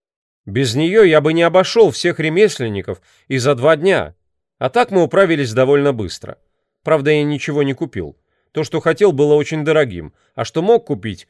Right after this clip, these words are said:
мне не требовалось. Зачем нам кожаные ботинки, если они стоят как железные? А их мы сделаем сами. Мама всегда говорит, что я прижимистый, и даже иногда ругает, но я считаю, что это хорошо.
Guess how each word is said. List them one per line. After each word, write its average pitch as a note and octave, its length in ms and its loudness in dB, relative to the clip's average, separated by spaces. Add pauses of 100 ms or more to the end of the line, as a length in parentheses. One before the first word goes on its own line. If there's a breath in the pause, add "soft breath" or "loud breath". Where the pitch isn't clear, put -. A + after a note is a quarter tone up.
(160)
мне D#3+ 280 -2
не D#3 140 -4
требовалось. E2+ 760 -6 (800)
Зачем F3+ 360 0
нам C3 160 0
кожаные C3+ 420 0
ботинки, C#3 540 -2 (180 soft breath)
если D#3 240 -4
они F3 200 0
стоят G#3+ 360 4
как D3 160 -4
железные? F#2+ 680 -2 (300)
А F3+ 120 0
их A3+ 140 2
мы E3 120 0
сделаем E3 400 0
сами. F#2 480 -6 (760)
Мама G#3 260 2
всегда A3 360 0
говорит, C3+ 360 0
что - 160 -6
я D3 100 2
прижимистый, D3 720 -4 (220)
и D3 100 -6
даже D3 320 2
иногда D#3+ 320 2
ругает, D#3+ 500 2 (320)
но F3 120 -2
я E3 140 0
считаю, D#3 440 0
что - 180 -6
это A2 200 -2
хорошо. E3 600 -2